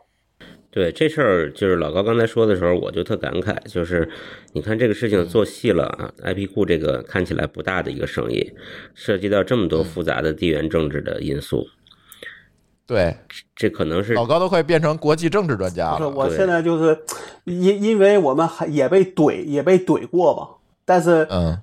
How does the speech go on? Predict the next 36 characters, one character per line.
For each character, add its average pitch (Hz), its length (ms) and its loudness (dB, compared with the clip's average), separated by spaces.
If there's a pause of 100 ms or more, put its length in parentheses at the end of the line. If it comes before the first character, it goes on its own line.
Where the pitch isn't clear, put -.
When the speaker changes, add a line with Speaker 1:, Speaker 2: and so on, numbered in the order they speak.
Speaker 2:
基 208 140 0
本 170 100 2
上 147 140 4
没 151 100 4
被 202 160 4
怼 143 240 4
成。 127 360 -2
我 135 180 2
们 160 240 2
就 214 100 4
是 208 160 4 (440)
在 240 240 4
我 131 280 4
这 175 140 0
个 214 120 4
年 143 220 4
龄 135 200 2
下 135 200 0
边， 131 240 2
你 123 120 0
想 135 280 0
怼， 143 220 0
你 143 60 -8
想 185 180 2
怼 170 160 0
到 170 160 4
我 143 260 0
的 139 400 4
痛 185 280 2
处 170 160 2
也 127 300 2
没 135 180 -4
那 185 80 4
么 180 100 2
容 120 180 -4
易。 151 280 0